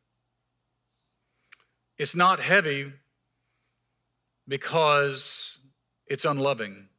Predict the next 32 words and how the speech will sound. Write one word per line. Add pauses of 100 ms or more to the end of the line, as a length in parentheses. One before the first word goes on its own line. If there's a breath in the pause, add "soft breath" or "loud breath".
(1040)
It's
heavy
a
lot
of
times
because
we
don't
want
to
talk
about
it. (2000)
So
I
pray
today
that
you
would
open
our
hearts
so
that
your
word
could
speak
to
us.